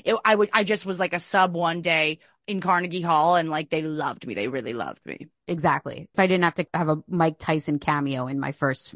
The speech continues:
Speaker 2: big film, you know?
Speaker 1: I'm trying to remember, what was Bradley, was The Hangover, like, what was his debut? Like,
Speaker 2: First big hit was The Hangover. That was when
Speaker 1: Right.
Speaker 2: he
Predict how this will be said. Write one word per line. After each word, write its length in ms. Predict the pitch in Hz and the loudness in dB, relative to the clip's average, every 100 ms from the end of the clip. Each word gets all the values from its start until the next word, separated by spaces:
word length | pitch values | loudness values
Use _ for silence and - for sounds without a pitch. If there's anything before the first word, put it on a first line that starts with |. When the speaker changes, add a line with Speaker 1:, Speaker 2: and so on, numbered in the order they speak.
| - | -2
Speaker 2:
big 160 | 151 131 | 0 0
film, 320 | - - 95 | -2 -2 -2
you 160 | 92 165 | 4 6
know? 240 | 156 151 302 | 6 4 2
Speaker 1:
I'm 80 | |
trying 240 | 302 359 480 | 4 6 6
to 80 | 571 | 6
remember, 220 | 392 262 | 6 6
what 200 | 226 359 | 6 4
was 200 | 587 - - _ | 0 -4 -14 _
Bradley, 500 | 220 202 220 226 226 - | -6 2 2 2 0 -2
was 220 | 247 285 | 0 0
The 80 | 240 | 2
Hangover, 400 | 294 370 494 381 | 2 2 0 -2
like, 100 | 277 | 0
what 140 | 269 539 | 2 2
was 100 | - | 0
his 220 | 427 240 | -2 0
debut? 560 | 247 208 151 160 147 98 | 0 -2 -6 -4 -4 -2
Like, 140 | 165 | 0
Speaker 2:
First 220 | 226 240 277 | 4 4 4
big 140 | 285 | 2
hit 500 | 208 - - 208 196 | 2 -2 -2 2 2
was 160 | 180 156 | 0 -2
The 100 | 160 | -4
Hangover. 480 | 156 139 131 - | -4 -6 -8 -6
That 200 | 151 170 | 2 4
was 160 | 208 226 | 6 6
when 100 | 220 | 6
Speaker 1:
Right. 160 | 240 | 6
Speaker 2:
he 60 | 185 | 6